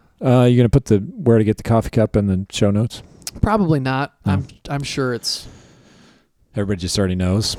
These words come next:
Speaker 2: Well, they already have one. I mean, that's,
Speaker 1: Coffee.
Speaker 2: that's the reason why we don't. I'm surprised. Hey, this is what, she's probably not listening, but this is probably what you could get Gil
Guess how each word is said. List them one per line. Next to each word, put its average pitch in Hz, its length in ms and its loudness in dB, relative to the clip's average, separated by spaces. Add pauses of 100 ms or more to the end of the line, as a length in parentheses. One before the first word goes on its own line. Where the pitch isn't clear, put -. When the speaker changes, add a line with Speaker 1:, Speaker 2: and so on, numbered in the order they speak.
Speaker 2:
Well, 233 140 4
they 226 100 2
already 220 160 2
have 175 240 -2
one. 123 220 -8 (140)
I - 60 -6
mean, 76 120 0
that's, 147 220 -2
Speaker 1:
Coffee. 82 80 -4
Speaker 2:
that's 143 180 -2
the 143 60 -6
reason 135 200 -4
why 123 200 -6
we 117 80 -6
don't. - 240 -10 (920)
I'm 208 140 -12
surprised. 226 400 -4
Hey, - 400 -4
this 196 180 -4
is 254 140 -2
what, 165 320 -4
she's - 180 -6
probably 160 220 -4
not 135 100 -8
listening, 120 380 -8
but - 160 -10
this 233 160 -2
is 208 80 -2
probably 170 280 0
what 135 100 -4
you 135 80 -8
could 135 100 -18
get 131 240 -10
Gil 139 400 -4